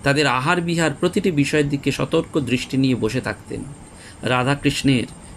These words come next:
মহিমা ভক্তের হৃদয়ে গেঁথে দেবার জন্যে বলতেন,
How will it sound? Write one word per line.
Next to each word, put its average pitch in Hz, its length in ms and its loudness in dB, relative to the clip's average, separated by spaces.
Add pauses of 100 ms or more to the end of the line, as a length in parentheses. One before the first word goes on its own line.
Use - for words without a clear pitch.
(120)
মহিমা 123 540 4 (420)
ভক্তের 143 480 0
হৃদয়ে 131 360 2
গেঁথে 139 300 2
দেবার 190 320 2
জন্যে 135 300 2
বলতেন, 117 500 0